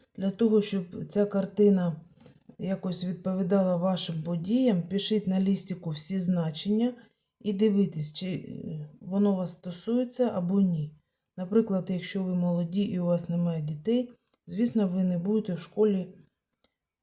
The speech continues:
е, з'ясовувати якісь питання. Далека дорога, підняття по кар'єрних сходах, державна установа, домашнє господарство, домашнє господарство.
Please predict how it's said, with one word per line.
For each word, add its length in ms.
е, 40
з'ясовувати 760
якісь 300
питання. 800
Далека 580
дорога, 480
підняття 520
по 160
кар'єрних 600
сходах, 640
державна 600
установа, 800
домашнє 920
господарство, 840
домашнє 400
господарство. 840